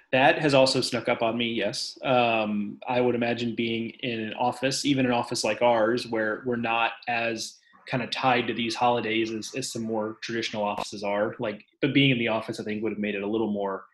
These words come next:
apparent what was happening. Um, I, I was a little bit reminded of it when I went to summer ball. I guess this is a good segue into actual baseball stuff. I went to an actual summer ball game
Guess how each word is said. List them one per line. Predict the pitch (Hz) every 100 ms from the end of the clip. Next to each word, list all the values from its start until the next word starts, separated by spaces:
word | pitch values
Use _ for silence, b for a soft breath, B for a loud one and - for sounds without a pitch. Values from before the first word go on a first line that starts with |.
| b b _ _
apparent | 127 - 117 104 - - b b _
what | 110
was | 110
happening. | 113 104 - 101 101 - _ -
Um, | 120 113 104 104 - -
I, | 143
I | 175
was | 170
a | 175
little | 247
bit | 208
reminded | 156 135 139 135
of | 131
it | 131
when | 131
I |
went | 127 127
to |
summer | 120 139 143
ball. | 113 107
I |
guess | 117 120
this | 120
is | 113
a |
good | 113 104
segue | - 113 107
into | 101
actual | 104 104 104
baseball | 98 110 - 101
stuff. | - 113 107
I |
went | 113 131
to | 131
an | 127
actual | 175 - 160
summer | - 190 233
ball | 147 113
game | 104